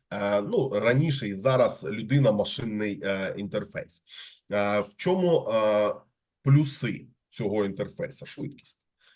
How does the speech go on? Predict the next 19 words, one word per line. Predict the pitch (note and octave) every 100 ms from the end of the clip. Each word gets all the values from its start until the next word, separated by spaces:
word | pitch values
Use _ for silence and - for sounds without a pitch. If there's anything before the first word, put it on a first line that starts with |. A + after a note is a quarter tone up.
| -
Швидкість | - D3+ D#3 C#3+ F3+ F3+ - - -
і, | C#3+ C3+
е, | - G#2 G#2 G#2 G2 -
розробка | A2 B2+ B2+ C3+ D3 C3+ - G2+
апаратно-програмного | - - A#2+ B2 G2+ G2+ - G#2 A#2 A2 G#2 F#2+ F#2
забезпечення | G#2 G#2 C3 A3+ A3+ A#3 G#3+
для | C#3+ C3+ E3+
реалізації. | E3 E3 D#3+ D#3+ B2+ A#2+ G2 - - - - _ - _ -
Да, | G2+ G#2 B2+ G2+ - -
це | - F#3+
є | G3+ E3+ D#3
сигнали | C3+ A2+ B2+ C3+ B2+ A#2+
мозку. | G#2+ G2+ D2 - E2+
Да, | G2 C#3 A#2+
ну, | -
може, | G#3+ A#2+ A2 G#2
нам | G2+ F#2 G2+
не | G#2
конкретно | A2+ A2 B2+ A#2 G#2+ G#2+